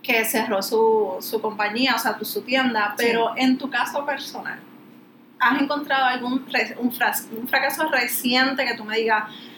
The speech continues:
Speaker 1: "Mira, Meralis, me pasó esto"? A lo mejor no me lo quieras contar, pero, pero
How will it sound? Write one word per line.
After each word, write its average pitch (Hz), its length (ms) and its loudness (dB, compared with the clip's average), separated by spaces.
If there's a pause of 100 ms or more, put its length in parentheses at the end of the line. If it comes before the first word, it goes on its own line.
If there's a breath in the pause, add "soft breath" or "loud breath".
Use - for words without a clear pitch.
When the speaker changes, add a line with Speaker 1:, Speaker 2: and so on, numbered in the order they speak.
(200 loud breath)
Speaker 1:
"Mira, 240 220 2
Meralis, 220 420 4
me 254 140 2
pasó 214 360 -2
esto"? 269 380 2
A 226 80 4
lo 226 60 0
mejor 240 200 0
no 285 60 0
me 302 60 2
lo 302 100 4
quieras 302 240 2
contar, 339 320 0
pero, 254 360 2 (320 loud breath)
pero 285 360 4